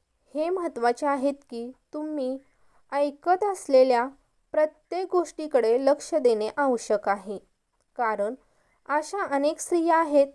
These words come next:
ज्यांचा असा विश्वास आहे की जर एखाद्या पुरुषाने त्यांच्याशी चांगले शब्द बोलले नाहीत तर ते समानार्थी आहे की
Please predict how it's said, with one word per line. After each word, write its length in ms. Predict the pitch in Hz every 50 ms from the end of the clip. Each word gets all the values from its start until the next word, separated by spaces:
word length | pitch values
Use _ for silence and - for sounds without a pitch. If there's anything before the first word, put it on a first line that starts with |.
| _ _ _ _ _ _ _ _ _
ज्यांचा 500 | 233 233 302 311 339 349 320 - 381 392 392
असा 240 | 359 - - 370 349
विश्वास 500 | 330 302 269 277 - 233 233 247 254 -
आहे 280 | 302 302 302 277 311 302
की 260 | 294 - 294 277 233 220 262 _ _ _ _ _ _ _ _ _ -
जर 300 | 226 240 285 294 320 359
एखाद्या 500 | 349 320 302 - - 285 269 262 294 330
पुरुषाने 680 | 320 277 240 220 214 - - 277 285 294 285 247 214 208 220 220 _ _ _ _ _ _ _ _ _ _ _ _ _ _ _ -
त्यांच्याशी 720 | 294 302 285 285 285 277 - 349 349 349 - - 302 302
चांगले 480 | 302 - - 330 285 269 254 254 277 294
शब्द 340 | 294 - 330 294 294 - 302
बोलले 440 | 302 302 294 277 233 226 226 220 233
नाहीत 400 | 254 269 285 285 277 302 294 - _ _ -
तर 160 | 247 226 247 254 - _ _ _ _ _ _ _ _ _ _ _ _ _ _ _ _ _ _ _ _ _ _ _ _ _ _ _ _
ते 140 | 311 339 370 359
समानार्थी 840 | - - 302 262 254 247 254 269 269 269 277 285 277 _ - 302
आहे 280 | 294 294 269 262 277 277
की 360 | 277 277 _ 285 262 254 269